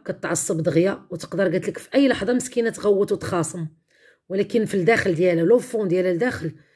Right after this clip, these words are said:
هي مزيانه، ماشي شي وحده اللي حقوده ولا، هي بغات خوتها ولكن خوتها ما بغاوهاش، قالت لي: "اش غادي ندير؟ شوف كي نازلين عليها". المهم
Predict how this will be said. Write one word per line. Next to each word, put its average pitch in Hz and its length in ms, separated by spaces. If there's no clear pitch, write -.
هي 170 260
مزيانه، 147 560
ماشي 208 220
شي 240 120
وحده 165 240
اللي 196 580
حقوده 185 600
ولا، 160 140
هي 320 180
بغات 311 340
خوتها 180 500
ولكن 320 260
خوتها 320 320
ما 311 100
بغاوهاش، 277 480
قالت 196 180
لي: 294 40
"اش 269 120
غادي 302 200
ندير؟ 269 480
شوف - 160
كي 359 160
نازلين 311 340
عليها". 277 520
المهم 214 580